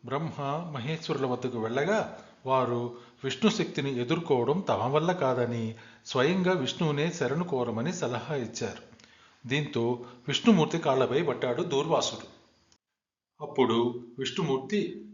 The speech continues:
"దూర్వాస, నేను భక్త సులభుడును, కావున నీవు ఆ అంబరీషుడినే క్షమించమని, కాపాడమని అడుగు.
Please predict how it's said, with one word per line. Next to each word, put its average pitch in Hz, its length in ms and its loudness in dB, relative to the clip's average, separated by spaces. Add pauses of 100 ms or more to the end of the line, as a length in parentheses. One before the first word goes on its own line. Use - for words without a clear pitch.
"దూర్వాస, 127 500 0 (500)
నేను 156 240 0
భక్త - 320 -4
సులభుడును, 120 500 -2 (280)
కావున 110 480 -2 (300)
నీవు 147 320 -2
ఆ 131 200 -4
అంబరీషుడినే 147 720 2
క్షమించమని, 147 640 -2
కాపాడమని 131 680 0
అడుగు. 127 360 -4